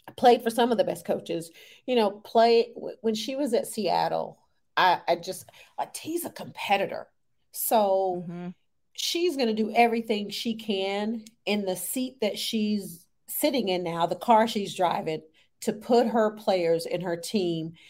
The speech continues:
Speaker 1: in the best position to be successful. And just in,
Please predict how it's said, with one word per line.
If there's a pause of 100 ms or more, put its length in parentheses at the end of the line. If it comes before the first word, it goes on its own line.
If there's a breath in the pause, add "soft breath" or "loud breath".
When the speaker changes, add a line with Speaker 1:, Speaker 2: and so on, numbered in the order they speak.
(180 soft breath)
Speaker 1:
in
the
best
position
to
be
successful.
And (1300)
just
in,